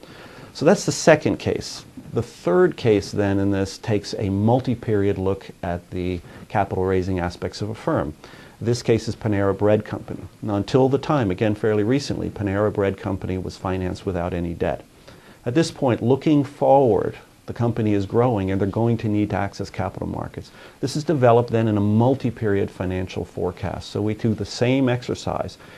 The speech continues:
again, as an Alliance Concrete, developing a full financial forecast, which means the integration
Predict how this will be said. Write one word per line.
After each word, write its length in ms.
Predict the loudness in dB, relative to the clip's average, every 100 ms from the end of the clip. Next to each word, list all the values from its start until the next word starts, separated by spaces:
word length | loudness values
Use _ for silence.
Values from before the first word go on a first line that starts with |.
| -20 -12
again, 420 | -8 0 2 4
as 200 | 4 4
an 80 | 4
Alliance 400 | 4 4 4 0
Concrete, 400 | -2 -2 0 -2
developing 500 | 0 2 2 2 0
a 60 | 0
full 440 | -4 -2 2 2
financial 640 | 0 -2 0 0 -2 -4
forecast, 540 | -6 -2 -2 -2 -8 -10
which 160 | -6
means 180 | -4 -4
the 140 | -2 -2
integration 720 | -4 -2 0 0 0 -4 -4